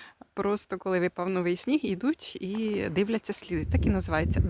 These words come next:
дивитися сліди. Я йду дивитися сліди.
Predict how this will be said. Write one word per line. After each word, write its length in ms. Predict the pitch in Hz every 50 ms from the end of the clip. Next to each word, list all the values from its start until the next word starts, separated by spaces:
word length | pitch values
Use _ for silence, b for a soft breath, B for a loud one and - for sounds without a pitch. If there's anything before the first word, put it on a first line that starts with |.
| 160
дивитися 600 | 180 170 156 151 196 262 - - 294 - - - 240
сліди. 540 | - - - - 190 190 - - 156 151 - - B B B B B B B -
Я 140 | 170 156
йду 240 | 165 170 190 277 339 -
дивитися 640 | 190 185 185 160 170 208 - - 214 - - 202
сліди. 600 | 196 - - - 185 185 180 170 - 156 143 -